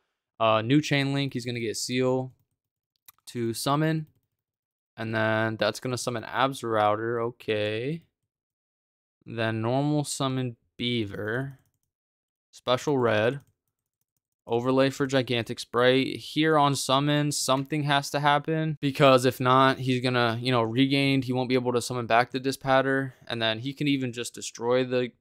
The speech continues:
Gigantic. Or, I mean, if he summons it, he'll go battle first. But this is thirty-five defense, so he can't beat over it.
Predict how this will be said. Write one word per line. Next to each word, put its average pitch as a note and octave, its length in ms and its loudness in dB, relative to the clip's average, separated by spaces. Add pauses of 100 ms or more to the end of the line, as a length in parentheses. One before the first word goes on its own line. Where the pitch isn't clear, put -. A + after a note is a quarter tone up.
(100)
Gigantic. B2+ 760 -4
Or, B2+ 380 2
I - 60 -6
mean, A#2+ 160 -2
if A#2+ 80 -8
he C#3+ 80 -8
summons B2+ 380 -4
it, A#2+ 100 -2
he'll A#2+ 140 -4
go A2 160 -6
battle A2+ 340 -4
first. A#2+ 320 -10
But G2+ 120 -10
this C3+ 140 -4
is C3+ 100 -10
thirty-five A2+ 480 -4
defense, G2+ 420 -12
so - 80 -14
he G#2 60 -14
can't A2 280 -10
beat A2 160 -6
over A2 340 -4
it. A2+ 200 -2